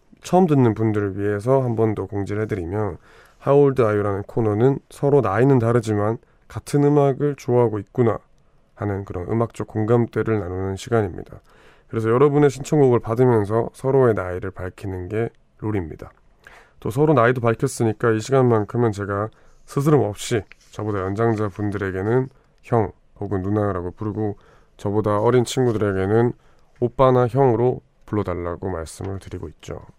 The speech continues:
그러니까, 어, 그냥, 아, 뭐, 평소에는 약간 딱딱하게, 어, "웡디 씨" 뭐, 이렇게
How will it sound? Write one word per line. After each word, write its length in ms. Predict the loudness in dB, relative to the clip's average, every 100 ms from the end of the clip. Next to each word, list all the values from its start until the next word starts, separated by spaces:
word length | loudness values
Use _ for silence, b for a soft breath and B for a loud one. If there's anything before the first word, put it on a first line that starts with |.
| B B B B B B B B
그러니까, 680 | 2 2 4 2 2 0 -8
어, 600 | -8 -4 -2 0 -2 -2 -6 b b b -4
그냥, 300 | 2 4 2 -4
아, 100 | -16 -18 _ _
뭐, 380 | -4 0 0 0
평소에는 1200 | 2 2 4 4 4 2 -4 -6 -2 2 2 2
약간 220 | -6 -10
딱딱하게, 800 | -12 -4 -6 -4 -6 -4 -6 -6 -10 -18 -20
어, 280 | -14 -10 -8 -2
"웡디 320 | 2 2 0
씨" 260 | -6 -10
뭐, 380 | -10 -10 -10 -10
이렇게 420 | -12 -16 -16 -16